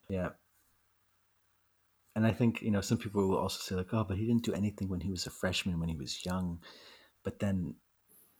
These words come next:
I mean, he was competing with Calvin Ridley, Jerry Jeudy, Irv Smith, and Henry Ruggs at, at, uh, at Alabama his freshman year. So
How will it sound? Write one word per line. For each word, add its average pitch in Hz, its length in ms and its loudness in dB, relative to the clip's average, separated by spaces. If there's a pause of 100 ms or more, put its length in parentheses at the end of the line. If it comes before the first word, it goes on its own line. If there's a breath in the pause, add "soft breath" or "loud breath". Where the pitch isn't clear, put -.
(380)
I - 20 0
mean, 110 180 2
he 110 140 -4
was 110 140 2
competing 104 460 2
with 90 160 -4
Calvin 95 380 0
Ridley, 87 460 -2 (140)
Jerry - 260 -2
Jeudy, 80 480 -6 (140)
Irv 85 200 -4
Smith, 78 360 -4 (160)
and 87 100 -4
Henry 78 320 -4
Ruggs 71 440 -4 (100)
at, 95 240 -2 (180)
at, - 220 -4
uh, 80 220 -4 (920)
at 92 260 0
Alabama 87 720 -2
his - 140 0
freshman 80 420 -2
year. 76 300 -6
So 98 420 0